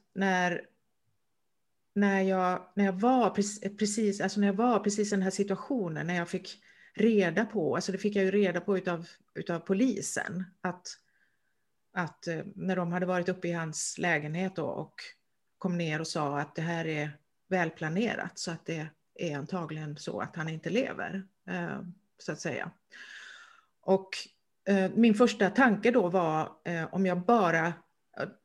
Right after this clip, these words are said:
om jag hade lämnat honom i fred. Om jag bara hade lämnat honom i fred, var min första tanke. Ehm, för att, att, ja, för att, att saker och ting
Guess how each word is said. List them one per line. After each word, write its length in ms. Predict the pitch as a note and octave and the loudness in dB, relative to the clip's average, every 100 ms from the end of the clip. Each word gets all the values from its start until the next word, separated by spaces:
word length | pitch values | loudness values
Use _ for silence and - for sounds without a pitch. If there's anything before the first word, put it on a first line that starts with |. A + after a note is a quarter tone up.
| - | 2
om 180 | G#3 | 4
jag 80 | G#3 | 6
hade 180 | G#3+ A3+ | 6 4
lämnat 360 | A#3 G#3+ F3 F3+ | 4 4 2 0
honom 240 | F3+ E3+ | -4 -4
i 60 | E3+ | -6
fred. 480 | - A3+ - - G3+ - _ _ _ _ _ _ _ _ _ _ _ _ _ - | -4 -4 -4 -6 -8 -10 _ _ _ _ _ _ _ _ _ _ _ _ _ 0
Om 80 | G3+ | 0
jag 100 | F#3+ | 2
bara 280 | A3 F#3+ | 2 4
hade 140 | E3+ F3 | 2 0
lämnat 360 | F#3+ F3 C#3+ | 0 0 -4
honom 220 | F3 D#3+ E3 | -4 -4 -6
i 40 | |
fred, 540 | - G3+ - - F#3+ - _ _ _ _ _ _ _ | -4 -4 -4 -6 -12 -14 _ _ _ _ _ _ _
var 160 | - F3 | -4 -2
min 140 | E3 | -2
första 300 | D#3+ D3 - | -4 -6 -4
tanke. 480 | - - C3+ - F3 E3 _ _ _ _ _ _ _ _ _ _ _ - - - - _ | -6 -6 -8 -10 -12 -12 _ _ _ _ _ _ _ _ _ _ _ -20 -20 -20 -20 _
Ehm, 600 | - E3 D#3+ D3+ D3+ D#3 - _ _ _ _ _ - | -4 0 0 0 -2 -4 -8 _ _ _ _ _ 2
för 300 | A3 F#3 E3+ | 4 6 4
att, 260 | E3+ - - | 0 -6 -6
att, 280 | E3 - - _ _ _ - - _ _ _ _ _ _ _ _ _ _ | -6 -6 -14 _ _ _ -20 -20 _ _ _ _ _ _ _ _ _ _
ja, 280 | - C4 F#3+ | 4 6 6
för 240 | G3 B3 G#3 | 6 6 6
att, 320 | G3+ G#3 - | 4 -2 -10
att 140 | - | -6
saker 340 | - A#3+ G#3 G3+ | 0 2 4 2
och 80 | |
ting 360 | G#3 G3+ F3+ E3 | 4 2 2 -4